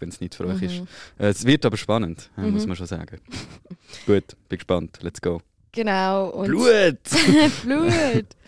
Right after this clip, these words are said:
Speaker 2: Ähm, und dann sind wir so dort gewesen und <laughs> dann haben wir ein bisschen geredet.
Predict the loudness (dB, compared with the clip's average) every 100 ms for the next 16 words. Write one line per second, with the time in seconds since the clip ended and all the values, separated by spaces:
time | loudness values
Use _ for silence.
0 | -20 -20 -20 -20 -10 -2 0 2 2 2
1 | 0 -2 -6 _ _ _ _ _ _ _
2 | _ _ -4 2 2 2 0 -2 -4 -4
3 | -6 -6 -4 -4 -4 -6 0 2 2 4
4 | 4 4 0 -2 -2 -4 -2 0 0 2
5 | 0